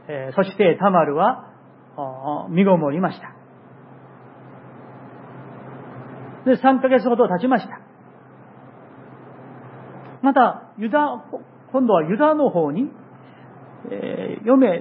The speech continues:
タマルが、夫がいないのに、死んでいないのに、退院をして、もう、しかも、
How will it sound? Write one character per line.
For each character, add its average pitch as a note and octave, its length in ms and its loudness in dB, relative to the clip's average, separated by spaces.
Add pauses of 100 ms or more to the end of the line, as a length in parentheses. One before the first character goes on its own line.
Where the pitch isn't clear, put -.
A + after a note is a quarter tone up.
タ A3+ 120 2
マ A#3 160 4
ル F3+ 120 0
が、 D3 300 -2 (1080)
夫 C4+ 260 2
が F#3 100 6
い E3+ 100 0
な B3 120 2
い C#4 60 0
の G3 100 0
に、 D#3 180 -6
死 - 140 -6
ん D3+ 100 2
で C#3 140 2
い D3 40 0
な G3+ 120 2
い A3 60 0
の E3+ 80 -2
に、 F3 260 -2 (880)
退 F#3+ 220 4
院 F3+ 540 0
を D4+ 60 -4
し - 120 -12
て、 F4 260 0 (1080)
も F#3+ 420 2 (200)
う、 - 40 -20
し - 120 -12
か A3+ 120 2
も、 F#3+ 300 2